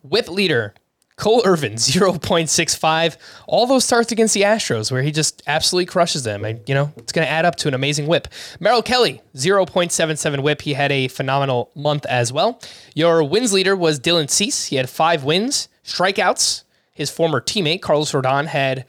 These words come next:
fifty-three strikeouts with the Giants. And then your saves leader, we had four tied with seven saves each. Edwin Diaz, Jordan Romano, Daniel Bard, and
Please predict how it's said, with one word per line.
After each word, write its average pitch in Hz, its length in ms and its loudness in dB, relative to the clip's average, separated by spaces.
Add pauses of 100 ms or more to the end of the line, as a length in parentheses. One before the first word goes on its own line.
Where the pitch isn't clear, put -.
(360)
fifty-three 202 680 0
strikeouts 160 580 0
with 139 120 -2
the 131 60 -8
Giants. 190 500 0 (340)
And 156 160 -2
then 151 280 0 (140)
your 143 460 2
saves - 460 0
leader, 107 360 -4 (640)
we 139 100 -8
had 139 180 0
four 120 680 0 (100)
tied 131 400 -2
with 127 480 -4
seven 160 560 0
saves 101 540 -4
each. - 380 -6 (120)
Edwin 160 240 0
Diaz, 143 680 0 (320)
Jordan 165 300 2
Romano, 135 600 0 (260)
Daniel 160 300 0
Bard, 123 480 0 (280)
and 131 420 -2